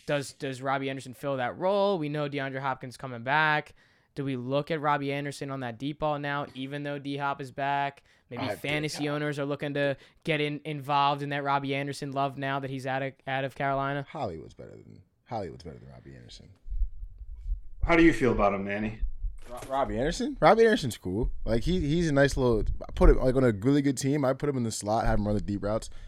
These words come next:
Speaker 2: Like, he's a better Quez
Speaker 3: Yeah.
Speaker 2: Watkins, in my opinion, but Hollywood Brown's better than him. Hollywood Brown was putting up good numbers before he got hurt.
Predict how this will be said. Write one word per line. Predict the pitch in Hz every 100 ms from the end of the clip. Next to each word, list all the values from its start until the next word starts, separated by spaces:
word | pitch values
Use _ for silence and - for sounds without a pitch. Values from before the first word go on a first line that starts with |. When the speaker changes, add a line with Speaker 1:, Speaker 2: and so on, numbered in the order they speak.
| -
Speaker 2:
Like, | 120
he's | 131
a | 117
better | 107 104
Quez | - 104
Speaker 3:
Yeah. | 117 98
Speaker 2:
Watkins, | 104 101
in | 101
my | 104
opinion, | 95 107 127
but | 92 76
Hollywood | 90 127 160 82
Brown's | 85 80
better | - 65
than | 76
him. |
Hollywood | 117 - 208
Brown | 139
was | 151
putting | - 123
up | 101
good | 104
numbers | 120 101 -
before | -
he | 85
got | -
hurt. | -